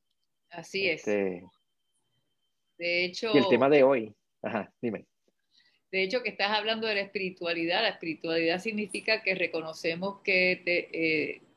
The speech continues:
Speaker 1: tenemos un cuerpo, tenemos un aspecto físico, tenemos un aspecto intelectual, que uno lo quiere desarrollar, igual que el cuerpo quiere utilizarlo en la mejor forma posible y beneficiarnos de lo que los cinco sentidos nos permiten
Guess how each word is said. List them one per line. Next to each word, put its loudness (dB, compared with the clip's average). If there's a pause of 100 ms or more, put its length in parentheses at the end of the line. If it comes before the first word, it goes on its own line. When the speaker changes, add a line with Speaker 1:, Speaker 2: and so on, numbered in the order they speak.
(100)
Speaker 1:
tenemos 4
un -2
cuerpo, 0 (420)
tenemos -4
un 0
aspecto -2
físico, -8 (480)
tenemos 4
un 2
aspecto 0
intelectual, 0 (400)
que -2
uno -4
lo 0
quiere 0
desarrollar, -2
igual 0
que -2
el -4
cuerpo 0
quiere -4
utilizarlo -4
en -4
la -8
mejor -6
forma -6
posible -2
y 0 (760)
beneficiarnos 4
de 6
lo 4
que 6
los 0
cinco -4
sentidos 2
nos -6
permiten -2